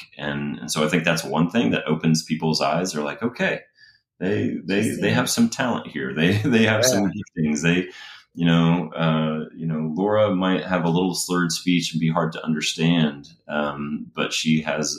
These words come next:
Speaker 1: an understanding of perspective <laughs> and
Speaker 3: Mm-hmm.
Speaker 1: art and beauty, um, that, that is far beyond my own.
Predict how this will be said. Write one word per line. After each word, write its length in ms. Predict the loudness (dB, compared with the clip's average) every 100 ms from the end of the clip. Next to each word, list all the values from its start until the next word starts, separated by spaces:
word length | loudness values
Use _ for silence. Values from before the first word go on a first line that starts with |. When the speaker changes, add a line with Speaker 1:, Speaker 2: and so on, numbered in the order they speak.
| -10
Speaker 1:
an 160 | -12 -8
understanding 760 | -6 -6 -8 -2 2 2 2
of 180 | -2 -6
perspective 960 | -6 -6 -6 -8 -2 0 2 2 0 -4 -14 -18
<laughs> 240 | -18 -4
and 160 | 0 0
Speaker 3:
Mm-hmm. 120 | 2
Speaker 1:
art 300 | 2 2 -2 -10 _
and 180 | 0 0
beauty, 720 | 4 4 6 4 6 4 0 -6
um, 560 | -6 -6 -10 -12 -12 -4
that, 240 | -2 -2 -4 -10
that 240 | -10 -10 -12 -12
is 180 | -8 -8
far 300 | -2 -2 0
beyond 340 | 0 0 0
my 220 | -2 -4 -8
own. 260 | -12 -18